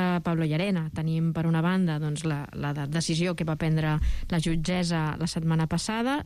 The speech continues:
i no només la, la setmana passada, no, l'altra, no només la, la decisió, sinó l'argumentació de considerar que, que tenia immunitat en aquell moment, i tenim també la foto flagrant d'ahir a l'arribada a l'aeroport, eh,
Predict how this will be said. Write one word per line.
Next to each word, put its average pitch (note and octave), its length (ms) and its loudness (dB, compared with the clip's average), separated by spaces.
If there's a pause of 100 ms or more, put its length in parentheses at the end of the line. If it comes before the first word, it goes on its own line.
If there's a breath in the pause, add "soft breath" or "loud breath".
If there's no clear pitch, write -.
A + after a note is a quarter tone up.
(120)
i F#3+ 120 0 (100)
no F3 180 2
només E3+ 240 2
la, E3+ 80 -2 (460)
la E3+ 180 -2
setmana D#3 240 -4
passada, F#3 240 -2
no, G3 60 0 (100)
l'altra, F3+ 380 -2 (420 loud breath)
no A#3 80 2
només A#3 400 0
la, F#3+ 160 -8
la G3 160 -4
decisió, F#3 380 -4
sinó G3 320 0
l'argumentació G3 880 0
de G#3 100 -2
considerar E3 540 -2
que, D3+ 320 -2 (340 loud breath)
que F#3 140 -4
tenia F#3 240 0
immunitat F#3 580 0
en E3 140 0
aquell E3 180 2
moment, F#3 300 2 (460 loud breath)
i A3 120 0
tenim G3 320 2
també G3 400 2
la F#3+ 160 0
foto F#3 560 0
flagrant F3 760 2
d'ahir E3+ 360 2
a E3+ 80 0
l'arribada D#3+ 460 0
a - 20 0
l'aeroport, F#3 680 0 (120)
eh, D3+ 320 -4